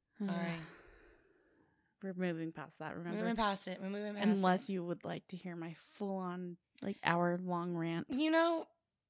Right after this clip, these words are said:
Speaker 1: I think we should save that. Maybe,
Speaker 2: <laughs>
Speaker 1: maybe you'll get to give it later. But right now, let, let's just keep it rolling.
Speaker 2: All right, let's move on. What did you think about Beck's friends, Lynn and Hannah, at her poetry reading?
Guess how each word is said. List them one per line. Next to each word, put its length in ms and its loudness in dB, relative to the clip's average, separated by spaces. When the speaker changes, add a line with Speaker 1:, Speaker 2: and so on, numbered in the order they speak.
Speaker 1:
I 60 -2
think 180 -4
we 80 -4
should 180 0
save 300 -2
that. 380 4
Maybe, 380 8
Speaker 2:
<laughs> 20 -4
Speaker 1:
maybe 300 8
you'll 180 2
get 180 0
to 360 0
give 160 0
it 180 -4
later. 400 0
But 100 0
right 180 6
now, 320 2
let, 180 -4
let's 180 -8
just 200 -6
keep 180 -6
it 60 -6
rolling. 400 -2
Speaker 2:
All 60 4
right, 260 2
let's 180 0
move 240 4
on. 320 2
What 240 2
did 160 0
you 80 4
think 220 2
about 280 4
Beck's 280 2
friends, 440 4
Lynn 460 2
and 220 2
Hannah, 480 2
at 120 0
her 120 -2
poetry 520 -8
reading? 380 -14